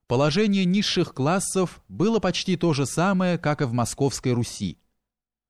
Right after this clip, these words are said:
Многочисленная дворня знатных людей и шляхты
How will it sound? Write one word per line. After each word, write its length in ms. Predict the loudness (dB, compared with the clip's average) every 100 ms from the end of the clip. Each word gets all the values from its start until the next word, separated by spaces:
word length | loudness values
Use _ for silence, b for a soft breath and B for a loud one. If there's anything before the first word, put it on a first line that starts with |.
| _
Многочисленная 880 | -2 0 0 2 0 2 0 2 2
дворня 480 | 2 2 2 2 -2
знатных 520 | 0 0 0 -2 0
людей 380 | 0 2 2 2
и 20 |
шляхты 720 | 0 0 0 0 -2 -2